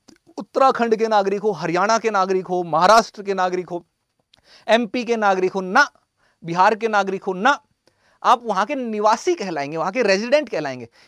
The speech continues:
कि भाई बिहार के निवासी हो, उत्तर प्रदेश के निवासी हो, महाराष्ट्र, मध्य प्रदेश के निवासी हो, हरियाणा के निवासी हो, नागरिक तो एक ही जगह के कहलाओगे और वो कहलाओगे भारत के, इंडिया है, इंडिया। तो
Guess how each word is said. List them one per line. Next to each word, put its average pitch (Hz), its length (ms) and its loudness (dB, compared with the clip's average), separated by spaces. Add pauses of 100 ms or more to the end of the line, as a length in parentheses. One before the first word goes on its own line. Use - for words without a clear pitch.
कि 202 60 -10
भाई 208 120 0
बिहार 170 380 0
के 190 120 -4
निवासी 147 420 -4
हो, 135 260 -8
उत्तर 143 320 -10
प्रदेश 160 300 -8
के - 180 -10
निवासी 135 360 -8
हो, 151 120 -6
महाराष्ट्र, 151 480 -4
मध्य 139 220 -8
प्रदेश 165 320 -4
के 170 120 -8
निवासी 139 340 -10
हो, 147 120 -6
हरियाणा 135 320 -8
के 196 100 -8
निवासी 202 440 -2
हो, 233 200 -6 (480)
नागरिक 240 480 4
तो 415 140 -2
एक 339 220 0
ही 320 60 2
जगह 240 200 2
के 240 120 -2
कहलाओगे 196 360 0
और 226 120 6
वो 233 100 4
कहलाओगे 202 340 0
भारत 156 340 -2
के, 127 140 -12 (420)
इंडिया 208 500 8 (300)
है, 240 400 -6 (320)
इंडिया। 175 600 -6 (800)
तो - 120 -6